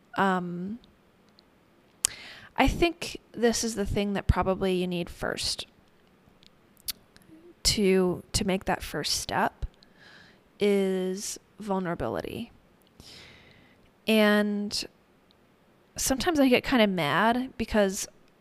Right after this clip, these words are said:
when I choose to be vulnerable and other people don't see how cool I am, <laughs> that's just, like, an old story talking. Because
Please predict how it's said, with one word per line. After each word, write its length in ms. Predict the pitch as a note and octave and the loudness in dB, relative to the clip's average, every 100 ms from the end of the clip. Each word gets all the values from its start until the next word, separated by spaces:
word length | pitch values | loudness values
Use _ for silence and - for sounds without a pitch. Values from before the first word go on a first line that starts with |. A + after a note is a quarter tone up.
| _ _ _ _ _ - | _ _ _ _ _ -10
when 200 | G#3 G#3+ | -4 -2
I 140 | G#3 | 0
choose 420 | G#3+ - B3+ A#3+ - | -2 -4 -2 -4 -4
to 100 | G#3 | -4
be 160 | G3 | -2
vulnerable 760 | F#3+ E3+ F#3 G3+ A3+ A#3 A3+ A#3 _ _ _ _ _ _ _ _ _ _ _ _ | -2 -4 -2 -2 2 2 0 -4 _ _ _ _ _ _ _ _ _ _ _ _
and 100 | A3 - | -8 -2
other 180 | G3+ G3 | 2 2
people 280 | - G#3+ G#3+ | 2 0 0
don't 140 | G3 | 0
see 180 | - G#3+ | 0 0
how 160 | F#3+ F3+ | 2 0
cool 360 | - F#3+ F#3 | 4 6 8
I 100 | G#3 | 6
am, 500 | A3 A3+ A3 A3+ B3 - - - - - D#4+ - G#4 | 4 2 2 0 -6 0 8 8 8 2 0 0 -10
<laughs> 760 | - - - - - - - - | -12 -20 -20 -16 -16 -16 -8 0
that's 180 | B3+ | 4
just, 200 | B3 C4 | 4 4
like, 180 | A#3 A3 | 2 2
an 120 | G#3 - | 0 4
old 260 | F3+ F#3+ | 2 2
story 360 | - F#3+ F3 C#3 | 0 0 2 0
talking. 600 | G3 - - G#2+ A#2 A#3+ - - - - _ - | 0 -2 -2 -4 -6 -12 -16 -20 -20 -20 _ -4
Because 600 | A#3 B3 A3 G#3 G#3 | 0 4 4 4 0